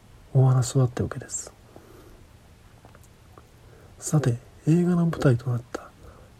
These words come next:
ライプツィヒは旧東ドイツに位置しており、旧東ドイツ地域としてはベルリンに次いで二番目に大きい都市で、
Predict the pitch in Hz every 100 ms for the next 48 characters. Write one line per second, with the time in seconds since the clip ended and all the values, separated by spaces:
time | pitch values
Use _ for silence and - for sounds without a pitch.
0 | - 147 175 151 - - - 127 120 -
1 | - - - - - - - - 202 147
2 | - 135 - 139 135 - 143 135 120 -
3 | - - 135 123 - - - - - -
4 | - - - - 180 147 143 135 - 135
5 | 131 - - 123 120 - 127 - - -
6 | - - - - - 135 139 160 170 156
7 | 147 - 131 120 127 120 - - - -
8 | - - 139 131 170 170 156 156 147 -
9 | 131 - - - -